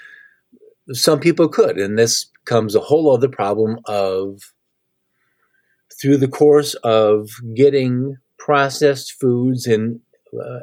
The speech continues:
in microwavable, you know, seven-second dinners,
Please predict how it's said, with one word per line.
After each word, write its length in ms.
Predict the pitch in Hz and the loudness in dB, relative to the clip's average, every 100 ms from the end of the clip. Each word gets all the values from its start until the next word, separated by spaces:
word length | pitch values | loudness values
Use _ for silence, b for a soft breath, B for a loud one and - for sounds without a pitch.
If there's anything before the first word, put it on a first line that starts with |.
| - | -6
in 160 | 120 110 | -4 0
microwavable, 1600 | 123 147 147 135 135 127 113 127 117 120 117 120 120 123 123 120 | 2 0 2 2 4 2 0 -2 2 2 4 2 2 0 -4 -8
you 100 | - | -10
know, 240 | 110 104 110 | -6 -2 0
seven-second 640 | 156 147 135 147 135 120 | 0 0 0 0 0 2
dinners, 560 | 135 135 101 123 - | 2 2 -2 -8 -12